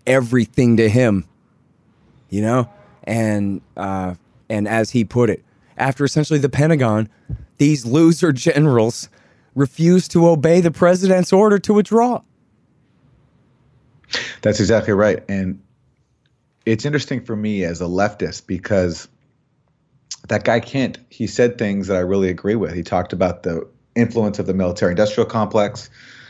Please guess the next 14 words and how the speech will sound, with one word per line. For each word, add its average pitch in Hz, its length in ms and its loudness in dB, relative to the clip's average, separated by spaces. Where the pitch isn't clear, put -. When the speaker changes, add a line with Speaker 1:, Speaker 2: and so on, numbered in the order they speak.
Speaker 2:
about 95 140 -2
how 98 120 0
our 92 140 2
leaders 101 640 0
lie 95 240 -2
to 104 180 2
us 104 120 2
constantly 101 560 -2
about 95 300 -2
wars 95 380 -2
like - 360 -4
Afghanistan 95 580 -2
and 87 140 -6
Syria. 104 500 0